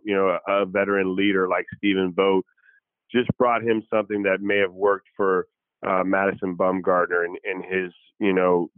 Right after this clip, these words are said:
process of getting ready to go start a game. And it clicked for Cole, and Cole came out yesterday throwing ninety-three or ninety-one and in the first inning, and that's something that's changed for Cole. So, you know, I think as,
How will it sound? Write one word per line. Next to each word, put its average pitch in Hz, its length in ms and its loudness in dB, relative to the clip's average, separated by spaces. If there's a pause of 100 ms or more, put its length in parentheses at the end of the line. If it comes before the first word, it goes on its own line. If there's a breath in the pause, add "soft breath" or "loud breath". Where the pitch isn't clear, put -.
process 98 480 -2
of 92 180 -14
getting 101 300 0
ready 95 320 0
to 90 140 -2
go 92 420 2 (160)
start 98 260 0
a 95 60 -2
game. 90 540 -4 (200)
And 90 280 -2
it 90 200 -6
clicked 110 320 -2 (240)
for 95 180 0
Cole, 95 460 0 (140)
and 90 400 -4
Cole 98 240 -4 (100)
came 95 160 -4
out 92 160 -4
yesterday 98 500 -6
throwing 95 300 -2
ninety-three 90 800 -2
or 82 120 -4
ninety-one 92 640 0
and 82 400 -12 (440 soft breath)
in 95 100 0
the 92 120 0
first 95 340 -2
inning, 92 320 2
and 87 80 -2
that's 90 220 -2
something 95 340 -2
that's 90 140 -2 (160)
changed 95 380 -2
for 85 120 -6
Cole. 95 440 0 (400 soft breath)
So, 104 340 2 (400)
you 143 80 0
know, 120 280 2 (100)
I 123 80 -2
think 139 240 -2
as, 117 180 -2